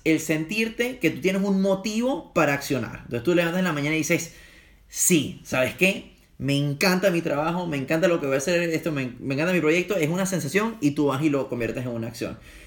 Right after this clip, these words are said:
Entonces la motivación, muchas veces la gente dice, "Bueno, es que estoy desmotivado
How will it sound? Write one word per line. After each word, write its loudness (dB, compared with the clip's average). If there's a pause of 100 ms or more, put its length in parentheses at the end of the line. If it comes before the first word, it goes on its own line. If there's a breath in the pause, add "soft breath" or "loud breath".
(160 loud breath)
Entonces 4
la 2
motivación, 0 (420 loud breath)
muchas 4
veces 4
la 4
gente 2
dice, 2
"Bueno, 2
es -2
que 0
estoy 2
desmotivado 0